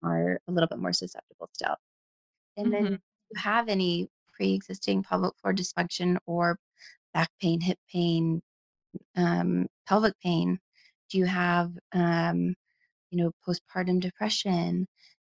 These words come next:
Speaker 1: Um, you know, would you use running as a coping strategy for something where you can't
Speaker 2: Mm-hmm.
Speaker 1: be careful enough? You know, what's weight gain like? What's weight loss like? Did you have a C-section? Did you have perineal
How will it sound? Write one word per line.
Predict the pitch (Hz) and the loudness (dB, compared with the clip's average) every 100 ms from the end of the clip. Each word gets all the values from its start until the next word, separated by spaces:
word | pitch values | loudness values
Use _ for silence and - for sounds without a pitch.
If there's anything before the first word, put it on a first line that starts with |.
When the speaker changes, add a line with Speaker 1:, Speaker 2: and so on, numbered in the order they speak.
| _ - | _ -4
Speaker 1:
Um, | 170 165 165 170 170 175 _ _ _ _ _ | 0 0 0 0 -2 -4 _ _ _ _ _
you | 175 | -4
know, | 170 160 165 | 0 0 0
would | 180 180 | -2 -2
you | 180 | 0
use | 175 170 165 | 0 0 -2
running | 165 165 170 175 - | 0 2 2 0 0
as | 170 165 170 | -2 -2 0
a | 165 165 - | -2 -2 -4
coping | 180 202 | -2 -2
strategy | 190 175 165 175 175 | -2 -2 -4 -6 -10
for | 180 | -8
something | 170 175 92 90 90 | -8 -8 -6 -6 -6
where | 92 | -6
you | 92 90 | -8 -8
can't | - 160 | -6 0
Speaker 2:
Mm-hmm. | 202 185 | 2 2
Speaker 1:
be | |
careful | 170 - 190 - | 2 -6 -12 -10
enough? | - - _ _ _ _ - _ _ _ - | -14 -14 _ _ _ _ -20 _ _ _ -2
You | 175 | 0
know, | 165 - - - - _ - | 0 -2 -10 -20 -20 _ 0
what's | 170 - - | 2 2 -2
weight | 196 214 - | -2 -2 -4
gain | 175 170 | -2 0
like? | 160 160 | 0 -2
What's | - - - | -6 -8 -4
weight | 214 - | -2 -2
loss | 170 170 - | -4 -4 -4
like? | 180 - | -4 -4
Did | 190 | 0
you | 214 | 0
have | |
a | 220 | 0
C-section? | - 311 320 190 - - 165 160 | -2 -2 -2 -4 -6 -4 -2 0
Did | 175 | -2
you | 196 | 0
have | 202 185 _ | 0 0 _
perineal | 185 175 180 180 | -2 2 2 2